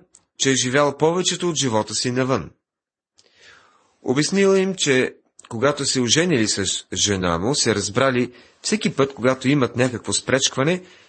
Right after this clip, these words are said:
той да излиза навън. Така че той им казал: "Аз живях един живот на открито." Обаче, приятели,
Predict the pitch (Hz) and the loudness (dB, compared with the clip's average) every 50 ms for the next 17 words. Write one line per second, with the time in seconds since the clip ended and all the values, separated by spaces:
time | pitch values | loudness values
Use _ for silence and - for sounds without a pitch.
0 | _ _ - 165 175 196 170 160 139 123 113 131 131 123 127 120 123 123 131 120 | _ _ 0 2 2 4 4 2 2 2 2 2 2 2 2 2 2 2 0 0
1 | 90 76 - _ _ _ _ _ _ _ _ _ _ _ _ _ _ _ - _ | -2 -4 -8 _ _ _ _ _ _ _ _ _ _ _ _ _ _ _ -20 _
2 | _ _ _ - 113 120 139 135 135 - 143 135 135 - - _ _ - 135 147 | _ _ _ -6 -2 0 0 0 0 0 0 0 0 -2 -6 _ _ 0 2 2
3 | 165 170 - 131 113 107 90 87 78 76 - _ _ _ _ _ _ _ _ _ | 0 0 0 0 0 0 0 -4 -6 -6 -10 _ _ _ _ _ _ _ _ _
4 | _ _ _ - 101 127 139 131 - - - 117 110 113 113 107 123 123 131 - | _ _ _ 0 0 0 0 0 -4 -6 -4 -4 -2 -2 0 2 2 0 0 -2
5 | - 104 104 113 156 190 - - 196 165 120 113 117 - - 127 123 123 123 - | -6 -4 -2 0 2 2 2 2 2 2 2 2 0 0 -2 -2 -2 -2 -2 -2
6 | - 147 143 127 - 113 - _ _ _ _ _ _ _ _ _ _ _ _ _ | -2 -2 -2 -2 -4 -10 -18 _ _ _ _ _ _ _ _ _ _ _ _ _
7 | _ _ _ _ _ _ _ _ _ _ _ _ _ _ _ - - _ _ _ | _ _ _ _ _ _ _ _ _ _ _ _ _ _ _ -20 -20 _ _ _
8 | - - _ _ _ _ _ _ _ _ - - 90 117 117 117 - 110 110 113 | -20 -20 _ _ _ _ _ _ _ _ -8 -2 0 0 2 2 2 2 2 2
9 | - - _ - - 107 104 104 101 - 117 123 143 156 - | 0 -4 _ -4 0 0 2 2 0 0 0 0 0 0 -2